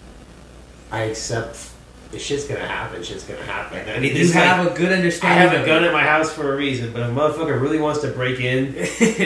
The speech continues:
Speaker 2: <laughs>
Speaker 1: like that, you know what I mean? Locking my window is not gonna stop him. He can just break that fucker.
Speaker 2: No, I
Speaker 1: You know
Speaker 2: got
Speaker 1: what I
Speaker 2: you.
Speaker 1: mean? So,
Speaker 2: But it seems
Speaker 1: yeah.
Speaker 2: like you have an easy understanding of it. You're not afraid. It seems like it's gonna be an easy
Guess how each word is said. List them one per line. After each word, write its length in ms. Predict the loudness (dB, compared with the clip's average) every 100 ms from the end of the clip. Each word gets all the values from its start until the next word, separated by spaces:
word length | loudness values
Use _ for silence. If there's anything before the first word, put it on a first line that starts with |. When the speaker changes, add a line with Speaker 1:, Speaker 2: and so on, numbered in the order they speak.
| -2 -6 -18
Speaker 2:
<laughs> 200 | -18 -8
Speaker 1:
like 380 | -6 -6 -8
that, 360 | -2 -2 -2 -6 -14
you 120 | -8
know 160 | -4 0
what 80 | 0
I 20 |
mean? 300 | 0 0 0
Locking 300 | 2 2 0
my 180 | 0 0
window 240 | 0 -2 -4
is 120 | -4
not 220 | -4 -4
gonna 100 | -6
stop 340 | -8 -8 -8 -6
him. 60 |
He 80 | -6
can 80 | -6
just 120 | -8 -6
break 220 | -6 -6
that 120 | -8
fucker. 260 | -10 -10 -8
Speaker 2:
No, 100 | -4
I 160 | 0 0
Speaker 1:
You 60 |
know 40 | 0
Speaker 2:
got 120 | 0
Speaker 1:
what 80 | 0
I 20 |
Speaker 2:
you. 120 | 0 0
Speaker 1:
mean? 160 | -4
So, 340 | -10 -10 -10 -12 -16 -14
Speaker 2:
But 120 | -14 -6
it 160 | -6 -4
seems 200 | -2 2
Speaker 1:
yeah. 100 | 2
Speaker 2:
like 80 | 2
you 100 | 0
have 120 | 0
an 120 | -2 -2
easy 240 | -4 -4
understanding 480 | -6 -8 -8 -8 -8
of 120 | -8
it. 40 | -8
You're 160 | -8
not 200 | -6 -6
afraid. 420 | -8 -8 -8 -8 -10 -14
It 120 | -10
seems 260 | -8 -6
like 160 | -6 -6
it's 260 | -8 -10 -10
gonna 180 | -8 -6
be 200 | -6 -6
an 80 | -6
easy 340 | -6 -8 -10